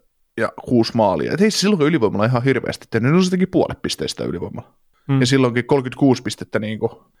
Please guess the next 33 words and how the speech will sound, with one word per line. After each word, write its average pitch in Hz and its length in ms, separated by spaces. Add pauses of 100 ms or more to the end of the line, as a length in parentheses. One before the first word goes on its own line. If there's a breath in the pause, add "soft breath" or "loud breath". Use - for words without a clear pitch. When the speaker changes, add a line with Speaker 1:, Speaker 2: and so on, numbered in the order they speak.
(160)
Speaker 1:
viisi 127 180
vastaan 113 260
viisi 135 220 (220)
saldossa - 500 (380)
tai 107 100
pelissä. 101 400 (400)
Se - 140
on 113 100
itse 120 120
Speaker 2:
Joo, 127 40
Speaker 1:
asiassa 127 160
Speaker 2:
siis - 40
Speaker 1:
ihan 139 60
Speaker 2:
Erik 139 160
Karlsson 135 320
ihan 127 200
historiallisesti 127 440
aina 120 260
ollut 104 180
tosi 113 160
hyvä 113 200
tekemään 123 240
tasakentällisiä 117 540
pisteitä. - 340 (280)
Speaker 1:
Niin, 120 340 (120)
niin, 123 180
niin. 101 200 (300)
Että 107 300
tota, 104 500 (420)
tavallaan, 143 360
että 127 100
jos 131 140
se, 165 120